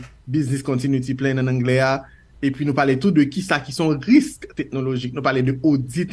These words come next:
informatique, euh, nous parler de qui gens pour monitorer réseau, qui gens, qui ça qui ont contrôle d'accès, qui gens pour dispositif réseau, yé, sous réseau,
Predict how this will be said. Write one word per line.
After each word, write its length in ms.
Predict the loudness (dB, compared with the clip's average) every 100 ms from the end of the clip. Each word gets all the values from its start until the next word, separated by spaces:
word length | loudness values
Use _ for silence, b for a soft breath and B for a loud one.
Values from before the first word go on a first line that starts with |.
| -6
informatique, 720 | -6 -2 0 -2 -2 -6 -6 -8 b b b b b
euh, 380 | 0 2 4 2
nous 220 | 2 0
parler 180 | 2 2
de 80 | 0
qui 180 | -2 -2
gens 120 | -2
pour 140 | 0
monitorer 600 | 0 2 0 0 2 4
réseau, 420 | 4 4 2 0 2 0 -4
qui 100 | -8
gens, 240 | -6 -6 -8 B
qui 80 | -4
ça 140 | -2 0
qui 100 | -2
ont 60 |
contrôle 440 | 0 -2 2 2 4
d'accès, 600 | 0 -2 0 2 2 0 B -10
qui 100 | -4
gens 140 | 0 0
pour 140 | -2
dispositif 680 | -4 -4 0 -2 0 -2 2
réseau, 480 | 2 4 6 6
yé, 360 | 6 6 4 4
sous 140 | 2 0
réseau, 340 | 0 0 0